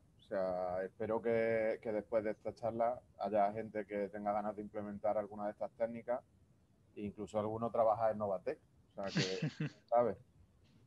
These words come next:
Speaker 1: Vamos, también eso como conclusión se puede decir eso, que cualquier empresa lo puede implementar, puede llegar a ello,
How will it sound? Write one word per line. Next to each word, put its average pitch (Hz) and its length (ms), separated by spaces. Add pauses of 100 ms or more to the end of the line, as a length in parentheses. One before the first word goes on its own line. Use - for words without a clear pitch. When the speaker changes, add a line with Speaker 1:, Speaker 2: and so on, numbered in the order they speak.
(120)
Speaker 1:
Vamos, 113 340
también 110 340
eso 120 160
como 110 240
conclusión 107 460
se 123 100
puede 117 220
decir 120 300
eso, 117 220
que 101 100
cualquier 107 420
empresa 113 340
lo 110 100
puede 110 200
implementar, 110 580
puede 117 220
llegar 110 240
a 110 120
ello, 135 300